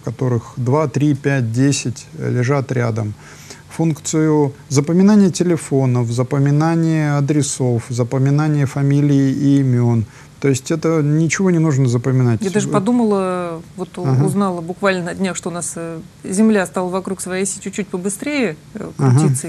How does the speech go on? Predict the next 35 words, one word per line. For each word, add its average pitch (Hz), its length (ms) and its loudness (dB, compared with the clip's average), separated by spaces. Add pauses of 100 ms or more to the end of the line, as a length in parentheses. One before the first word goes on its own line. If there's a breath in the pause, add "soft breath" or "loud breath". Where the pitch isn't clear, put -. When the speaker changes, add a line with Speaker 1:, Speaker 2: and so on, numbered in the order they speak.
Speaker 2:
Из-за 160 140 -6
этого 226 280 -2
у 180 100 -4
нас, 214 300 -2
э, 185 160 -4
в 160 60 -12
сутках 202 320 -6
стало 190 240 -6
меньше, 180 280 -6
чем 160 160 -10
двадцать 160 300 -8
четыре - 220 -10
часа. - 320 -12 (320 loud breath)
И 180 60 -6
первая 185 320 2
ассоциация, 180 440 -4
которая 165 560 -6
мне 170 180 -8
пришла, 226 480 -4 (400 loud breath)
это - 160 -6
то, 220 240 0
что 196 440 -2 (840 loud breath)
сейчас - 360 0
нет 240 180 2
необходимости 214 760 0
у 170 140 -4
людей 180 680 0 (220)
корректировать 196 640 0
это 175 160 -8
время 180 300 0
вручную. 185 580 -2
Автоматически 196 720 -6
время 226 320 -2
через 170 260 -8
интернет, 190 460 -4